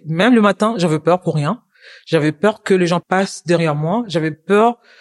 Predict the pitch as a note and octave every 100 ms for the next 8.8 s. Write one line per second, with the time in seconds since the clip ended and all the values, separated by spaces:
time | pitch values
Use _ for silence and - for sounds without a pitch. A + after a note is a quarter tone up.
0 | - F3+ E3+ D#3+ E3+ G3+ E3 E3 D#3 -
1 | G#3 A3+ G#3 E3+ E3+ E3 F#3+ F#3 F3 D#3
2 | E3 B3 _ _ - - E3+ D#3 - A3+
3 | F3+ E3+ F3+ D3+ D3 C#3 - - - -
4 | E3 E3 D#3+ F#3+ D#3+ C#3+ - - D3+ F#3+
5 | F#3 F#3+ G#3 F#3+ F3+ - D#3 - G3 F3+
6 | F#3+ - E3+ E3 E3 E3 - - _ _
7 | _ - D#3+ D3 D#3 E3 E3 F#3 G#3 F#3+
8 | D#3+ D#3+ F#3+ G3 F#3+ F#3 A3+